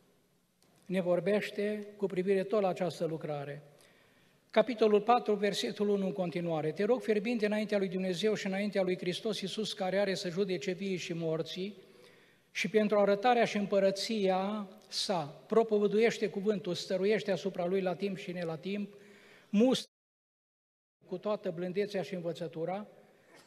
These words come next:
căci va veni vremea când oamenii nu vor putea să sufere învățătura sănătoasă,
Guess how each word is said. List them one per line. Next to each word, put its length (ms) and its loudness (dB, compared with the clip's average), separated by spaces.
căci 280 8
va 200 2
veni 340 0
vremea 440 0
când 300 -4
oamenii 400 2
nu 120 -2
vor 220 2
putea 360 -2
să 240 -6
sufere 520 -2
învățătura 760 -2
sănătoasă, 960 -4